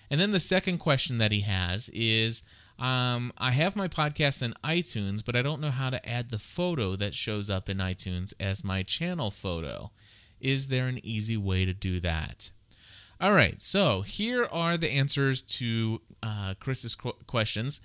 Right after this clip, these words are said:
and these are very common questions asked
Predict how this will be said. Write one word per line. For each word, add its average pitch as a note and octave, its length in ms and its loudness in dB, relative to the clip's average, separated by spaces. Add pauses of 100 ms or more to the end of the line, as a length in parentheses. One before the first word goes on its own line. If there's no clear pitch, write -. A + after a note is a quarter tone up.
(320)
and C3 240 2
these C#3+ 120 2
are C#3 100 2
very C#3+ 260 2
common C#3 480 2
questions D3+ 640 2
asked A2 420 0